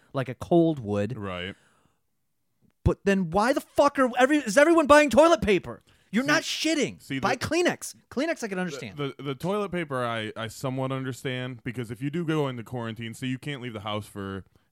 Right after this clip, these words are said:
Speaker 2: I, I thought they said nineteen days.
Speaker 1: Well, see, that, that's the other thing. So I get conflicting information on that. I've heard that, but I've also heard, like, oh, it's quarantine as in, like, you just can't go to,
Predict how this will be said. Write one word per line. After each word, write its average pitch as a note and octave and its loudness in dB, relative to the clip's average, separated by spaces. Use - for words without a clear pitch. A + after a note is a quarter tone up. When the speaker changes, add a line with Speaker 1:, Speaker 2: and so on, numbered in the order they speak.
Speaker 2:
I, A2 -12
I A#2 -10
thought F3 -4
they D3 -6
said A2 -8
nineteen G#2+ -10
days. E2 -12
Speaker 1:
Well, E3+ -4
see, G#3+ -4
that, A#3+ 2
that's G#3 0
the A#3 0
other C#4 0
thing. C3+ -10
So - -4
I E3 2
get F#3 -4
conflicting F3 -8
information C#3+ -10
on D3 -8
that. F#3+ -6
I've C#3 -4
heard C3 -10
that, B2 -6
but D3 -4
I've D3+ 0
also F3+ 0
heard, D#3+ -2
like, C#3 -4
oh, D3+ 2
it's C3+ -6
quarantine E3+ -6
as C3 -6
in, C3+ -6
like, B2+ -8
you C3 -10
just B2+ -10
can't C#3+ -10
go C3 -6
to, B2 -6